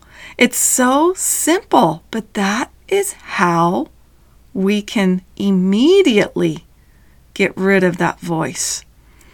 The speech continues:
I was in church, and this young boy, I'm telling you, about twelve years old, I think twelve or thirteen, he gave the sweetest testimony about prayer.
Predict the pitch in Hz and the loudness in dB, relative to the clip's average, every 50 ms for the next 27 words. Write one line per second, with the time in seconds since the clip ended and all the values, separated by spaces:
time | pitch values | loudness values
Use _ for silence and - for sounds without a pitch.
0 | - - - - - - - - - - _ _ _ - _ _ _ _ _ - | -20 -20 -20 -20 -20 -20 -20 -20 -20 -20 _ _ _ -20 _ _ _ _ _ 0
1 | 185 196 180 185 190 - 233 254 269 269 - - - 226 208 202 202 208 - - | 2 2 4 2 2 2 0 0 0 0 -2 -2 2 4 4 4 2 2 -2 -4
2 | - - - - - _ _ _ _ _ _ - - 185 180 175 170 170 170 170 | -4 -4 -6 -10 -16 _ _ _ _ _ _ -8 -6 -2 -2 0 0 0 -2 -4
3 | 202 - - - 185 170 - - 180 175 180 185 202 226 240 240 220 208 180 160 | -6 -10 -8 -6 -4 -4 -2 -2 -2 0 0 2 2 2 2 0 0 0 0 0
4 | 151 139 139 151 156 - - - - 196 202 196 190 - - - 233 202 190 185 | 0 0 0 -2 -6 -10 -16 -12 -6 -4 -4 -4 -4 -6 -8 -4 -2 0 0 2
5 | 180 175 175 170 - - - 180 185 - - 170 180 170 170 165 - - - - | 0 0 0 -2 -4 -4 -6 -6 -6 -2 0 2 2 2 2 -2 -4 -6 -10 -12
6 | - - _ _ _ _ _ _ _ _ _ _ _ _ _ _ - - - - | -12 -12 _ _ _ _ _ _ _ _ _ _ _ _ _ _ -16 -14 -6 -2
7 | 190 185 185 208 247 254 - 302 320 302 - 339 339 349 370 392 440 - - - | 0 4 4 4 4 4 2 2 2 2 2 2 2 4 4 4 2 0 -2 -12
8 | - _ _ _ _ _ _ _ _ _ _ _ _ _ _ - - 285 302 - | -20 _ _ _ _ _ _ _ _ _ _ _ _ _ _ -2 -2 -2 0 0
9 | 359 403 440 - - - - 220 220 240 - 302 285 - - 214 - - - - | -4 -4 -4 -8 -10 -2 0 2 2 2 0 -2 -4 0 0 0 0 -2 -4 -10
10 | - - 208 202 185 180 170 160 147 139 _ - - - - _ _ - - - | -6 -2 -2 0 0 0 0 -2 -4 -8 _ -20 -20 -20 -20 _ _ -20 -20 -20
11 | - - - _ - - _ _ _ _ _ _ - - - _ _ _ - 226 | -20 -20 -20 _ -20 -20 _ _ _ _ _ _ -20 -20 -20 _ _ _ -4 -4
12 | 233 - - 240 233 220 214 - - - 190 185 170 - - - - - 202 208 | -4 -2 0 2 2 2 2 2 0 0 0 2 2 2 2 2 2 2 2 0
13 | 214 226 269 302 311 - - - - 240 262 233 - - - 185 180 170 165 165 | 0 2 0 0 0 0 -2 -4 -2 -2 0 0 0 -2 0 0 0 0 0 -2
14 | 160 160 175 208 - - 190 170 170 165 160 - - - - - - - 180 170 | -2 -2 -4 -6 -4 -6 -6 -4 -2 -4 -4 -4 -6 -14 -16 -12 -4 -2 0 0
15 | 160 160 156 156 - | 0 -2 -4 -6 -10